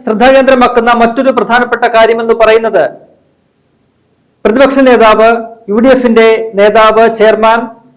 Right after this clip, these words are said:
ഒക്കെയായ കോൺഗ്രസിന്റെ സമുന്നത നേതാവായ വി ഡി സതീശന്റെ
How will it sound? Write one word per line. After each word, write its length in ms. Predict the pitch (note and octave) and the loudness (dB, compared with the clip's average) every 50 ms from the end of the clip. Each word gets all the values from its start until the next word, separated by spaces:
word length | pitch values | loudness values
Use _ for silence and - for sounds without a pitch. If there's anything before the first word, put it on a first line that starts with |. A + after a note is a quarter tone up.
| _ - | _ -8
ഒക്കെയായ 540 | F#3+ G3 A3 A3 A3 G#3 G#3 A3 A3+ A#3+ A3+ | -6 -2 0 2 2 4 4 4 2 2 0
കോൺഗ്രസിന്റെ 600 | A3 A3 A3 A3 A3+ A3+ A3 G#3 G3+ G#3+ G#3+ G#3 | 0 -2 0 0 -2 -2 -2 0 0 2 2 2
സമുന്നത 400 | G#3+ G#3+ G#3 G#3 A3 A3+ A3+ A3+ | 2 0 -2 -2 -2 -2 -2 0
നേതാവായ 580 | G#3+ G#3 G3+ G3+ A3 G#3+ G#3+ A3+ G3+ G3 G#3 G#3+ G#3 | 0 2 2 2 2 2 2 2 2 2 2 0 0
വി 120 | G#3 A3+ B3+ | -2 -4 -4
ഡി 140 | A#3+ C#4 C4+ | -2 -2 -4
സതീശന്റെ 800 | C4+ A#3+ G#3+ A3+ A#3 A3+ A#3 A3 G#3+ G3+ G#3+ G#3+ G#3+ G#3+ - | -4 -4 -4 -6 -6 -6 -6 -6 -2 0 0 0 -2 -4 -10